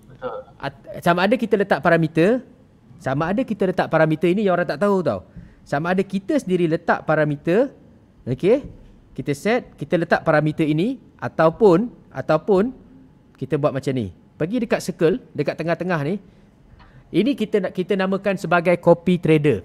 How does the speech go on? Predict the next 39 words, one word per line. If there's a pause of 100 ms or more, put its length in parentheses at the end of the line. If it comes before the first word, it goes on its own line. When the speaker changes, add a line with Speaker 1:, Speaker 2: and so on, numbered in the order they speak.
(140)
Speaker 2:
Copy
trader
ni
bermaksud, (1500)
let's
say
lah, (320)
aku
pakai
Z
Green.
Z
Green
ni
popular
kat
Malaysia.
So,
kalau
kau
tengok
dekat
sini,
Z
Green
dia
punya
profit
dalam
setahun
dalam
sembilan
ratus
lapan
puluh
tujuh
persen. (560)
Weh,
setahun